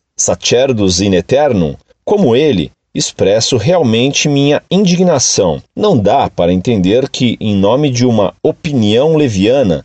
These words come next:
se calunie o Papa, a Idade Média, e se desvirtue ainda mais os seminaristas. Penso que ficar calado não é o melhor remédio, mas quando abrimos a boca ou escrevemos algo,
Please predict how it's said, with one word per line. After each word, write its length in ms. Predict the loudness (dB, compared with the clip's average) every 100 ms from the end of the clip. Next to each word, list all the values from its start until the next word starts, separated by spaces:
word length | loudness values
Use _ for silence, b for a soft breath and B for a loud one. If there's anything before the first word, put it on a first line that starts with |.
| _
se 240 | -6 -4
calunie 640 | -2 0 2 2 2 2 0
o 140 | -2
Papa, 580 | -2 -2 0 0 -2 -4 _ -4
a 80 | -2
Idade 340 | 0 0 0
Média, 560 | 0 2 2 0 -2 -2 B B
e 60 | -6
se 160 | -4
desvirtue 1160 | -4 -4 -4 0 -2 -4 _ _ -2 2 2 0
ainda 460 | -2 0 0 2 0
mais 540 | 0 0 2 0 -2 -4
os 120 | -4
seminaristas. 920 | -2 0 0 2 0 -2 -4 -8 -8 -16 _
Penso 380 | -2 0 0 -2
que 160 | -2
ficar 400 | -4 -4 -2 -2
calado 840 | -2 -2 2 2 2 2 0 -2 -4
não 280 | -2 0 2
é 80 | 2
o 60 |
melhor 300 | 2 2 2
remédio, 680 | 2 0 2 2 2 -2 -8 -12 -4
mas 240 | -2 -2
quando 260 | -2 0 0
abrimos 520 | 0 0 0 0 0
a 80 | -2
boca 640 | 0 0 0 -2 -6 -6 -6
ou 140 | -4
escrevemos 640 | -2 -2 0 0 0 0
algo, 320 | 0 0 -2